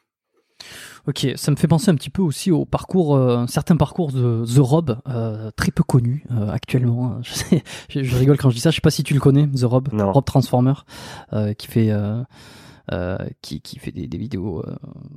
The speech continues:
Speaker 1: qui parle beaucoup de, de stéroïdes et de produits dopants sur le, euh, sur YouTube. Euh,
Speaker 2: Ok.
Speaker 1: c'est ça qui le fait exploser là ces derniers, ces derniers temps.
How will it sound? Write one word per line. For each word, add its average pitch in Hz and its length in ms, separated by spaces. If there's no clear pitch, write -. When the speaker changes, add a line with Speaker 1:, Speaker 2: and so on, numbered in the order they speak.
Speaker 1:
qui - 60
parle - 140
beaucoup 139 220
de, 135 640
de 131 140
stéroïdes 165 400
et 151 40
de 139 60
produits 143 240
dopants 139 300
sur 135 160
le, 113 480
euh, 117 60
sur - 160
YouTube. 180 320
Euh, 107 80
Speaker 2:
Ok. 104 180
Speaker 1:
c'est - 120
ça 135 120
qui - 140
le - 40
fait 113 120
exploser 120 340
là 117 100
ces - 140
derniers, 113 340
ces - 160
derniers 110 220
temps. 135 220